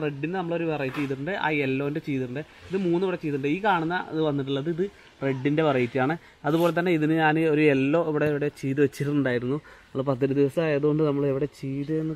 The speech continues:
കാണുന്നില്ല. എന്തായാലും ഇതിൽ രണ്ട് വെറൈറ്റി ചെയ്തിട്ടുണ്ട്. അപ്പോൾ നമ്മൾ ഇതിലാണ് ഇനി നമ്മളൊരു വെറൈറ്റി കൂടി ചെയ്യാൻ പോകുന്നത്. അപ്പോൾ അത് എങ്ങനെയാണ് ചെയ്യുന്നത് എന്നുള്ളത് നമുക്ക് നേരെ ഒന്ന് നോക്കി നോക്കാം. നമ്മളിതാ ഈ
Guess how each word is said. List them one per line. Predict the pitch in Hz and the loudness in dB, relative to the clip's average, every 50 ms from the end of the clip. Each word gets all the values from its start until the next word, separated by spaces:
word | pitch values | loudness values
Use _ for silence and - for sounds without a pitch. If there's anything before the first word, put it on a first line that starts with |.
| - 147 | -4 -2
കാണുന്നില്ല. | 135 131 127 135 139 127 135 135 - - - - - - - - | -2 -2 -2 -2 -2 -2 -4 -4 -6 -10 -18 -20 -20 -16 -8 -6
എന്തായാലും | 143 160 180 190 196 196 180 | -2 0 2 2 4 4 4
ഇതിൽ | 170 180 202 208 208 | 4 2 2 2 2
രണ്ട് | 180 160 170 180 | 2 0 0 0
വെറൈറ്റി | 185 175 165 156 143 139 - 151 | 0 0 0 0 -2 -4 -4 -4
ചെയ്തിട്ടുണ്ട്. | 143 135 135 131 131 131 147 170 - - - - | -2 0 0 -2 -2 -2 -4 -4 -6 -8 -16 -12
അപ്പോൾ | - 143 170 180 | -6 -4 0 2
നമ്മൾ | 190 208 220 185 - 165 | 2 2 2 2 0 0
ഇതിലാണ് | 151 170 196 196 185 175 175 170 | 2 4 4 4 4 2 2 0
ഇനി | 156 151 160 156 | 0 0 0 0
നമ്മളൊരു | 156 156 156 160 151 147 | 0 2 2 2 2 2
വെറൈറ്റി | 143 139 135 135 131 147 139 | 2 2 2 2 2 0 0
കൂടി | 143 156 160 - - | 0 0 -2 -2 0
ചെയ്യാൻ | 143 135 135 135 139 135 | 0 2 2 2 2 0
പോകുന്നത്. | 127 123 120 127 139 170 175 - - - - - | 0 0 0 0 0 -2 -2 -4 -8 -18 -12 0
അപ്പോൾ | 143 180 196 | 4 6 6
അത് | 208 208 185 160 151 | 6 6 4 4 2
എങ്ങനെയാണ് | 139 147 160 180 190 185 175 170 156 - | 2 2 2 2 2 2 2 0 -2 -2
ചെയ്യുന്നത് | 147 139 139 139 135 139 135 | -2 -2 0 0 0 0 0
എന്നുള്ളത് | 135 139 139 139 139 | 0 -2 -2 -2 -2
നമുക്ക് | 123 120 120 - 147 139 | -4 -6 -6 -6 -4 -2
നേരെ | 131 127 127 139 170 180 - - - - - | -2 -2 -2 -2 -4 -6 -10 -14 -20 -14 -8
ഒന്ന് | 131 131 135 | -6 -4 -4
നോക്കി | 123 113 - 131 | -4 -6 -6 -8
നോക്കാം. | 127 113 123 143 151 - - - - - - - - _ - 151 | -8 -8 -10 -12 -16 -18 -20 -20 -20 -20 -20 -20 -20 _ -16 -14
നമ്മളിതാ | 151 160 180 185 190 190 175 - - 139 | -12 -10 -8 -6 -6 -6 -6 -8 -10 -10
ഈ | 180 | -10